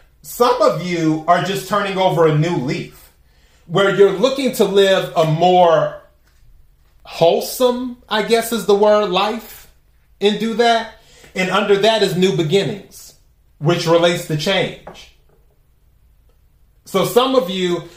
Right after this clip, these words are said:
some, some of you are looking to leave, and this is, um, like purest snow. You're looking, the things that you've done in the past that might be considered suspect, and again, I'm not judging. This is a no judgment zone.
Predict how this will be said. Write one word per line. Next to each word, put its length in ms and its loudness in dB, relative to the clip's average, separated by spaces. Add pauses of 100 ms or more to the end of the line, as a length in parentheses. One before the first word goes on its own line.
(100)
some, 480 0
some 260 0
of 140 0
you 140 0
are 200 4
looking 380 -2
to 140 -4
leave, 380 0
and 220 -4
this 380 0
is, 760 -2 (1500)
um, 540 2
like 320 0
purest 480 0
snow. 440 -4 (640)
You're 280 0
looking, 520 0 (280)
the 140 0
things 320 -4
that 180 -2
you've 180 -2
done 220 0
in 80 -6
the 120 -2
past 420 0
that 140 2
might 280 -2
be 100 -4
considered 500 -2
suspect, 920 0
and 100 0
again, 280 0
I'm 120 -2
not 220 -2
judging. 440 -2
This 160 -2
is 120 -4
a 40 0
no 200 2
judgment 460 -4
zone. 280 -6